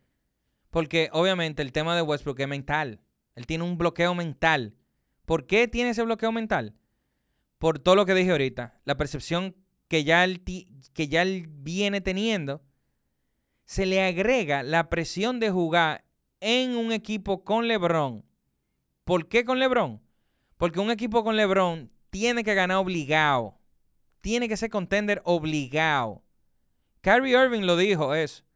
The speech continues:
Él dijo, "El diablo, yo no sabía la presión que era jugar con un tigre que s-,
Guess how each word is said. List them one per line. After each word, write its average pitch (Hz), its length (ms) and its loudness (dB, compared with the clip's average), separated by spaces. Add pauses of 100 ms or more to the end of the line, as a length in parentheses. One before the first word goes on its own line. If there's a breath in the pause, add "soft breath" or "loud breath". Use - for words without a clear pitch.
(340)
Él 147 100 -6
dijo, 196 160 2
"El 165 160 -2
diablo, 170 600 0
yo 151 140 -2
no 220 100 -2
sabía 226 340 0
la 220 140 2
presión 185 580 -4
que 151 280 0
era 135 260 -4 (420)
jugar 175 360 2
con 202 140 -2
un 208 180 -4
tigre 143 640 -4 (800)
que 175 140 0
s-, - 280 -8